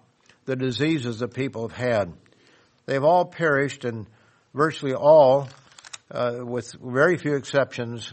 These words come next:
never knew the truth, never knew what this day pictures. And what a surprise, what a shock it's going to be when they come up as physical human beings. And they're given an opportunity to be born into the very family of God.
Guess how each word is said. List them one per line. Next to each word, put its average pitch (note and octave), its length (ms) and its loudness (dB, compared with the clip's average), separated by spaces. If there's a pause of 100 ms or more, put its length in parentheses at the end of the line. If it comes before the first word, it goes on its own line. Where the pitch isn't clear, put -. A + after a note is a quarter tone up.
never D3 440 0
knew C#3+ 180 -2
the C#3 120 -6
truth, A2 380 -6
never C#3+ 380 0
knew C#3+ 260 -2
what B2 200 -2
this B2+ 220 -8
day A#2+ 200 -2
pictures. A2 680 -8 (1600)
And C#3+ 300 4
what D3+ 260 2
a G#3+ 60 -2
surprise, A#2+ 640 2
what C#3 160 0
a C3 60 -4
shock C3 380 0
it's A#2+ 120 -10
going C3 220 -4
to A#2+ 40 -4
be A2+ 240 0
when G#2+ 160 -6
they C#3 140 -2
come B2+ 300 -4
up A#2+ 260 0 (180)
as A#2+ 200 -8
physical D#3+ 500 -4
human C3+ 360 -6
beings. G#2+ 580 -4 (880)
And C#3+ 120 0
they're D#3+ 180 2
given F3+ 280 0
an D#3 140 0
opportunity C#3 880 -2 (380)
to C#3+ 100 -8
be C3 140 -4
born C#3+ 440 -2
into A#2+ 180 -10
the B2 100 -4
very C3 240 0
family B2+ 580 -6
of A2 180 -14
God. G2+ 500 -2